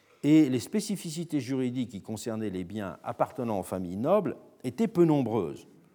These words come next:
d'où le silence très général des cahiers de doléances sur cette question, euh, des successions. Mais l'Assemblée constituante se devait d'intervenir dans un domaine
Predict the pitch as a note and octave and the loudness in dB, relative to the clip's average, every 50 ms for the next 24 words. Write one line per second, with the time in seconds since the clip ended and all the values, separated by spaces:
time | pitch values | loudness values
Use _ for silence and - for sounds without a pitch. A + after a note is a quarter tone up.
0 | _ _ _ _ _ - C3 A#2+ B2+ G#3+ A#3+ A#3+ G3 E3+ - - F3+ F#3 E3+ F#3 | _ _ _ _ _ -16 -12 -8 -4 -2 -2 0 0 -2 -2 -4 -10 -10 -10 -8
1 | G#3+ A#3+ A3+ - - _ - - A#3+ A#3+ - - E3+ D#3 D3 C3+ D3+ E3 C#3 B2 | -8 -10 -10 -12 -16 _ -12 -8 -8 -8 -6 -6 -6 -6 -6 -6 -8 -8 -8 -10
2 | A2 - A#2 A2 G#2+ G2+ G2+ G2 G2+ F#2 F2 E2+ E2+ F2+ G#2+ B2 C#3 - - - | -10 -10 -10 -10 -10 -12 -10 -10 -10 -8 -8 -8 -8 -8 -10 -12 -14 -16 -18 -16
3 | - G2 D#2+ - - E2 E2 - - - F2+ E2+ F2 - _ _ _ _ - _ | -12 -12 -12 -12 -12 -14 -14 -14 -16 -12 -12 -12 -12 -14 _ _ _ _ -20 _
4 | - F#2 E2 F2 - - - - - - D2+ C#2+ - - B1+ - - _ _ _ | -14 -12 -12 -12 -12 -14 -16 -16 -16 -16 -16 -16 -16 -18 -18 -20 -20 _ _ _
5 | _ _ _ _ _ _ _ _ _ _ _ _ - G2+ G#2+ C3+ C#3+ C#3 - D#3 | _ _ _ _ _ _ _ _ _ _ _ _ -6 -4 -2 -2 -2 -2 -2 -2
6 | C#3+ C#3+ D3+ C3 - A#2+ A2 - B2+ A#2 - - C3+ A#2+ G2+ F2 - - F#2+ E2+ | 0 0 -2 -2 -2 -4 -6 -6 -8 -8 -6 -4 -4 -4 -4 -6 -8 -10 -10 -8
7 | F2+ G#2 A2+ F#2+ F#2 F2 - F#2 D#2+ E2 F2 F#2+ B2+ E3+ A3 A3+ C3+ G#2 F#2 E2+ | -6 -6 -4 -4 -4 -6 -6 -8 -8 -8 -6 -8 -6 -6 -6 -6 -6 -6 -8 -8
8 | E2+ E2 D#2 D#2+ E2 G2+ B2+ D#3 F3+ F#3+ | -8 -8 -8 -8 -6 -4 -4 -4 -4 -4